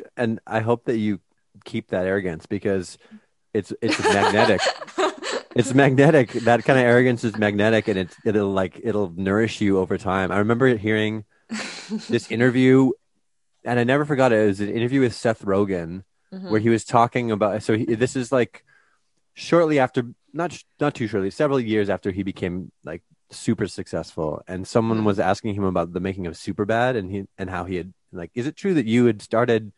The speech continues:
Speaker 1: writing that when you're still in high school?" And he said, "Yeah. Um, yeah, we wrote it, and then we, we were just,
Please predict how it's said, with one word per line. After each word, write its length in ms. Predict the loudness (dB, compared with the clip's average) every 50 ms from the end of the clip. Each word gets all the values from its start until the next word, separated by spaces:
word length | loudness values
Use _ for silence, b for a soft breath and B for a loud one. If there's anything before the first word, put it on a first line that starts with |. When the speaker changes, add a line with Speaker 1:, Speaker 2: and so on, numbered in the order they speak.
| _ _ _ _ _ _ _ _ _ _ _
Speaker 1:
writing 300 | 0 2 2 2 2 2
that 160 | 0 0 0 -2
when 100 | -2 -2
you're 100 | -4 -6
still 200 | -4 -4 -4 -4
in 80 | -4
high 180 | -4 -6 -6 -6
school?" 460 | -6 -4 -4 -2 -2 -2 -4 -6 -10 _ _ _ _ _ _ _ _ _ _ _ _ _ _ _ _ _ _ _
And 60 | -6 -6
he 40 | -4
said, 180 | -2 -2 0
"Yeah. 600 | 0 0 0 0 -4 -8 -8 -6 -4 -4 -4 -4 -8 _ _ _ _ _ _ _ _ _ _ _ _ _ _
Um, 440 | -6 -4 -2 -2 -4 -4 -6 -4 0
yeah, 60 | 2 2
we 80 | 4 4
wrote 240 | 4 6 6 6 6
it, 220 | 6 4 2 0 _ _ _
and 360 | -4 -2 -2 0 0 0 0
then 180 | 0 0 0 0
we, 380 | 0 0 0 0 -2 -4 -6 -12 _
we 260 | -4 -2 0 0 0 0 -2 -6 -12 _ _ _ _ _ _
were 280 | -14 -8 -4 -4 -4 -2
just, 280 | -2 -2 -4 -4 -6